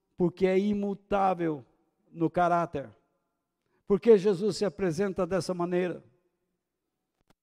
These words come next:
Porque a igreja não passa mais confiança, convicção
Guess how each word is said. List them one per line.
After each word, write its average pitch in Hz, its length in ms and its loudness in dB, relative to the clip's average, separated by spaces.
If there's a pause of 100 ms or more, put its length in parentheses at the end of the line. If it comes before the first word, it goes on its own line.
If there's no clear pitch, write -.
(1300)
Porque 180 220 2
a 196 40 4
igreja 190 420 0
não 185 200 -4
passa 185 360 -2
mais 185 280 -6
confiança, 170 760 -4 (760)
convicção 185 840 -4